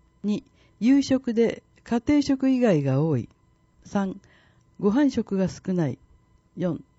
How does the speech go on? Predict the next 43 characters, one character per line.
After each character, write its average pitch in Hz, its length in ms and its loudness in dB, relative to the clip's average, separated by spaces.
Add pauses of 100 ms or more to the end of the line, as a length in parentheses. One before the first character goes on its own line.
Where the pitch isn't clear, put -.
(180)
調 302 200 0
理 214 120 -2
が 151 120 -2
で 135 140 -4
き 156 140 -6
な 143 140 -2
い。 113 80 -8 (300)
と 277 140 2
い 240 340 0
う - 80 -14 (200)
四 240 160 4
つ - 180 -4
の 277 160 4
食 226 300 0
習 269 200 0
慣 202 220 -2
に 170 240 -2
多 262 220 0
く - 140 -2
当 170 100 0
て - 100 -6
は 247 140 0
ま 247 120 -2
る 240 120 -4
人 - 180 -8
ほ 214 140 -2
ど、 151 200 -2 (520)
主 - 160 -4
食、 226 500 -2
主 - 240 -6
菜、 220 400 -2
副 190 240 -14
菜 247 280 0
を 254 80 0
揃 240 280 0
え 254 80 0
て 202 100 0
食 185 180 -4
べ 226 100 0
る 240 100 -4
頻 226 300 -4
度 175 120 -4
が 147 160 -4